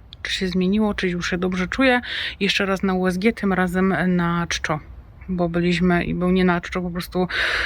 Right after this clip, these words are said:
wrzucił się na jedzenie z samego rana, więc już po prostu nie zdążyłam,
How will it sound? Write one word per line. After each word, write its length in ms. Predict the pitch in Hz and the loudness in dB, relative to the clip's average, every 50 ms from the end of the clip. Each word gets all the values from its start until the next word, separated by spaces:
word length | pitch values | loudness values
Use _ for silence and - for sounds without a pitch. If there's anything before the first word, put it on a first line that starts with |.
| - - - | -4 0 2
wrzucił 520 | 180 190 190 190 220 220 - - 202 185 | 4 6 6 8 6 6 4 2 -2 -2
się 160 | - - 202 | 0 2 2
na 140 | 196 190 185 | 4 4 4
jedzenie 480 | 190 190 185 180 185 190 190 190 185 180 | 4 2 0 2 2 2 4 4 2 2
z 60 | - | 0
samego 560 | - - - 196 190 190 190 185 180 185 180 | -2 -2 0 0 2 2 0 0 0 0 0
rana, 360 | 175 180 175 180 175 175 170 | 2 2 2 2 2 2 2
więc 280 | 170 170 165 170 170 160 | 2 0 0 0 0 0
już 280 | 170 170 165 - - - | -2 -2 -2 -4 -2 -2
po 120 | 185 175 | -2 -2
prostu 500 | - 185 180 175 - - - - 202 196 | 0 0 -2 -2 -2 -4 0 2 4 4
nie 200 | 202 190 196 196 | 6 4 4 2
zdążyłam, 800 | 185 180 185 185 196 190 190 180 185 190 185 180 175 175 180 | 2 2 2 4 4 4 4 4 4 4 4 4 4 4 2